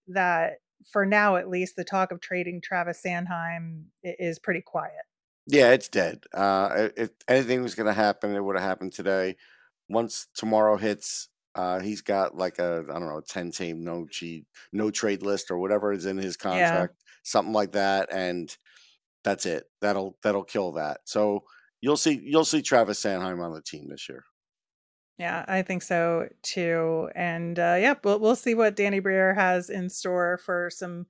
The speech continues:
Speaker 1: uh, probably veterans to fill out the roster a little bit, but not much else going for the Flyers. Uh, watch me eat those words. Anyway, <laughs>
Speaker 2: No,
Speaker 1: um,
Speaker 2: I think, I, I don't think you'll eat those words. I, I honestly think they're, they're gonna go pretty light.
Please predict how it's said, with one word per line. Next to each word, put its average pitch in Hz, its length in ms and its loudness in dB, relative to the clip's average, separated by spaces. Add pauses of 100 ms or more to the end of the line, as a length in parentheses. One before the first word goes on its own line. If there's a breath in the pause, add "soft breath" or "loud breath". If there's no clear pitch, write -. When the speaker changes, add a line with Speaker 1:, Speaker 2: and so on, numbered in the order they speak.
(420 soft breath)
Speaker 1:
uh, 202 80 2
probably 277 360 8
veterans 190 500 4
to 214 80 -2
fill 190 200 2
out 175 300 2
the 185 80 -2
roster 175 480 -2
a 185 80 2
little 190 280 -2
bit, 190 280 -2
but 180 180 -4
not 170 280 -8
much 170 340 -10
else 165 320 -10 (100)
going 165 460 -6 (180)
for 170 420 -2 (100)
the 175 80 -6
Flyers. 175 640 -4
Uh, 170 140 2
watch 175 300 -2
me 180 100 -6
eat 190 240 -2
those 170 260 0
words. 170 400 -2 (560 loud breath)
Anyway, 247 640 10
<laughs> 269 240 2
Speaker 2:
No, 185 60 12
Speaker 1:
um, 180 180 12
Speaker 2:
I 180 100 12
think, 185 220 4 (160)
I, 156 200 6
I - 20 6
don't 165 180 4
think 131 140 -4
you'll 110 180 -2
eat 107 200 -8
those 101 260 -4
words. 104 280 -4
I, 117 140 0
I 113 240 2
honestly 123 380 -2
think 113 300 -4
they're, 117 260 -4 (360 loud breath)
they're 143 120 4
gonna 147 180 4
go 131 220 6
pretty 120 360 -2
light. 110 520 0